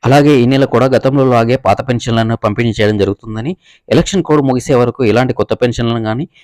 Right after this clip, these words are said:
పెరిగిన పెన్షన్లను కానీ పంపిణీ చేయడం జరగదని అధికారులు తెలిపారు. జూన్ ఆరో తేదీ వరకు ఎలక్షన్ కోడ్ అమల్లో ఉంటుందని, ఆ తర్వాత ప్రభుత్వం తీసుకునే నిర్ణయాన్ని బట్టే కొత్త పెన్షన్లను కానీ పెరిగిన పెన్షన్లను కానీ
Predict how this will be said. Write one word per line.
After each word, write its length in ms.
పెరిగిన 240
పెన్షన్లను 500
కానీ 160
పంపిణీ 420
చేయడం 180
జరగదని 380
అధికారులు 380
తెలిపారు. 420
జూన్ 280
ఆరో 200
తేదీ 280
వరకు 300
ఎలక్షన్ 300
కోడ్ 160
అమల్లో 300
ఉంటుందని, 540
ఆ 100
తర్వాత 360
ప్రభుత్వం 420
తీసుకునే 400
నిర్ణయాన్ని 400
బట్టే 280
కొత్త 220
పెన్షన్లను 500
కానీ 180
పెరిగిన 280
పెన్షన్లను 500
కానీ 300